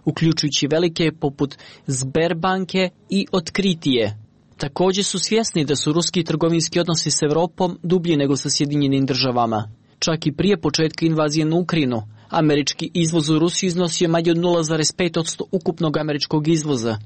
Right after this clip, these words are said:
Što se tiče E U, to je bilo šest odsto,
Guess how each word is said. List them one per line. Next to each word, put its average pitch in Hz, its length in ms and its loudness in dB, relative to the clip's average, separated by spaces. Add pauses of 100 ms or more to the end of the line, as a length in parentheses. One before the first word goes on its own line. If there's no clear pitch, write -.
(240)
Što - 180 -2
se 147 180 -4
tiče 160 280 0 (140)
E 147 220 4
U, 170 240 2 (260)
to 226 100 2
je 190 80 2
bilo 151 320 2
šest - 380 0
odsto, 127 380 -4